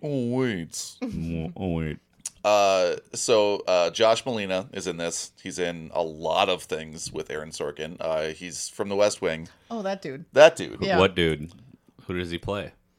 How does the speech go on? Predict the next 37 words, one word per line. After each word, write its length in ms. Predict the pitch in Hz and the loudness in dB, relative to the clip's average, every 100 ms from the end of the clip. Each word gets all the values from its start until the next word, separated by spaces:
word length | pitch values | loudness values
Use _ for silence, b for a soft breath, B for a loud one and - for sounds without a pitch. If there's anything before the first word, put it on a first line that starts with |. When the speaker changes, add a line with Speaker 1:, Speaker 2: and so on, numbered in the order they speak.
| _ | _
Speaker 1:
Uh, 280 | 110 101 98 | 2 4 2
he 60 | 101 | 0
plays 240 | 135 131 | 0 -2
one 100 | 110 | -2
of 60 | 104 | -2
the 100 | 95 - - | -4 -6 -6
doctor's 400 | 90 85 92 78 | -4 -4 -10 -12
assistants 460 | 78 85 - 95 | -12 -12 -12 -12
that 60 | - | -12
comes 200 | 90 80 | -10 -4
out 100 | 87 | -6
and 80 | 78 | -4
talks 240 | 92 82 - | -4 -4 -4
to 320 | 92 82 82 | -2 -2 -2
Bill 120 | 82 85 | -4 2
Speaker 2:
Oh, 220 | 98 90 | 6 6
Speaker 1:
Pullman. 220 | 90 87 95 | 2 -4 -4
Speaker 2:
okay. 160 | - 110 | 0 0
Speaker 1:
It's, 140 | 104 | 0
it's, 160 | 123 - | 0 0
Speaker 3:
Says, 120 | 208 | 2
"I 40 | |
Speaker 1:
he, 60 | 226 | 4
Speaker 3:
can't 160 | - | 6
Speaker 1:
he, 60 | 220 | 6
Speaker 3:
tell 140 | 220 | 6
you 80 | 214 | 4
anything 300 | 190 185 202 | 4 0 -4
more." 320 | 175 165 151 160 - - | -4 -4 -6 -8 -14 -10
Speaker 1:
he, 260 | 120 101 - | -8 -10 -2
Speaker 2:
Was 100 | 113 | 2
Speaker 1:
he's 120 | 110 | 4
Speaker 2:
it 20 | |
Speaker 1:
in 40 | - | 6
Speaker 2:
the 60 | 95 | 8
Asian 280 | 110 135 | 8 6
guy? 260 | 151 156 160 | 2 -2 -4